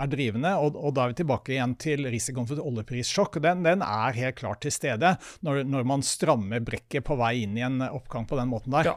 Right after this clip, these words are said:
Speaker 2: og, og, og effektene på økonomien er jo vesentlig annerledes om det skyldes et tilbudssidesjokk eller et etterspørselssjokk. Altså,
Speaker 1: Ja.
Speaker 2: hvis du ser over de siste, ja, tredve årene, cirka, så har det jo faktisk en positiv korrelasjon mellom oljeprisendringer og global vekst. Og det er
Speaker 1: Ja.
Speaker 2: fordi at veldig mye har vært revet av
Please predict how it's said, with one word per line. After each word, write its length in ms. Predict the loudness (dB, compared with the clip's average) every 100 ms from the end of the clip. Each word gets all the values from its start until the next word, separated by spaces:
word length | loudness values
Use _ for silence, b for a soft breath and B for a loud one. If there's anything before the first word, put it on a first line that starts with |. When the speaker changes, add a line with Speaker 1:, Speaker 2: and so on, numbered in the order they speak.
| 4
Speaker 2:
og, 180 | 4 6
og, 180 | 2
og 60 | 2
effektene 440 | 0 -2 -2 -4 0
på 140 | 0
økonomien 340 | 2 2 2 2
er 140 | 4
jo 200 | 6 6
vesentlig 500 | 4 2 -2 -2 0
annerledes 400 | 2 0 -4 -6 -6
om 160 | -2 0
det 100 | 0
skyldes 280 | 0 -2 -2
et 140 | -6 -4
tilbudssidesjokk 840 | -4 -4 -6 -6 -6 -4 -4 -4
eller 140 | -2 -2
et 80 | -2
etterspørselssjokk. 720 | -8 -8 -8 -6 -2 -2 -2
Altså, 160 | -2 0
Speaker 1:
Ja. 60 | 0 -2 -12 -4
Speaker 2:
hvis 100 | -2
du 80 |
ser 180 | 4 4
over 80 | 4
de 60 | 4
siste, 380 | 0 0 -2 -4 -10 _
ja, 120 | -10 -8 -10 -4
tredve 320 | -2 0 4
årene, 420 | 6 6 6 2 -4 _
cirka, 400 | -4 2 4 2 -2 b b b b
så 120 | 0
har 100 | 2
det 100 | 2
jo 80 | 0
faktisk 200 | -4 -2
en 240 | -2 -2 -6
positiv 500 | -12 -8 -8 -6 -6
korrelasjon 520 | -2 -2 0 -2 0
mellom 420 | 0 0 2 2 4
oljeprisendringer 1500 | 2 -2 -6 -4 -2 -4 -2 0 2 4 2 2 2 0 2
og 340 | 6 6 4
global 340 | 4 6 6
vekst. 280 | 6 4 0
Og 60 | 6
det 80 | 8
er 120 | 8
Speaker 1:
Ja. 80 | 6
Speaker 2:
fordi 160 | 6 4
at 100 | 4
veldig 400 | 2 2 4 4
mye 100 | 2
har 80 |
vært 320 | 0 -4 -4 0
revet 360 | 2 2 -2 0
av 280 | 2 2